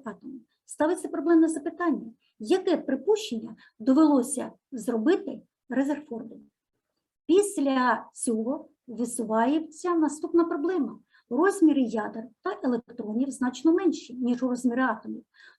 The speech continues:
Тобто всі тіла фактично складаються з пустоти. Чому ми не можемо пройти крізь стіну? Для розв'язання цієї проблемної ситуації скористаємося фактами з історії фізичних відкриттів. Перше відкриття — теорія атома, навчальне відео,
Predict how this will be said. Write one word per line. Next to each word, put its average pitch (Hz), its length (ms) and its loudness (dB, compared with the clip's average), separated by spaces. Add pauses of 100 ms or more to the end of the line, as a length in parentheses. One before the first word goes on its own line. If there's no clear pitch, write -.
(100)
Тобто - 360 2
всі - 400 -2
тіла 294 540 0
фактично 302 760 0
складаються 254 640 -4
з - 100 -20
пустоти. 233 520 -8 (440)
Чому 403 420 6
ми 440 80 4
не 403 120 4
можемо 320 440 6
пройти 320 300 0
крізь 311 260 -4
стіну? 220 420 -2 (440)
Для 247 120 -2
розв'язання 247 600 0
цієї 240 420 -2
проблемної 226 540 -4
ситуації 220 600 -12
скористаємося 381 720 -2
фактами 285 540 0
з 233 60 -2
історії 294 440 0
фізичних 240 440 -6
відкриттів. 220 460 -12 (320)
Перше 262 260 -2
відкриття — 240 500 -6
теорія 220 500 0
атома, 262 440 0 (240)
навчальне 285 420 4
відео, 277 360 -2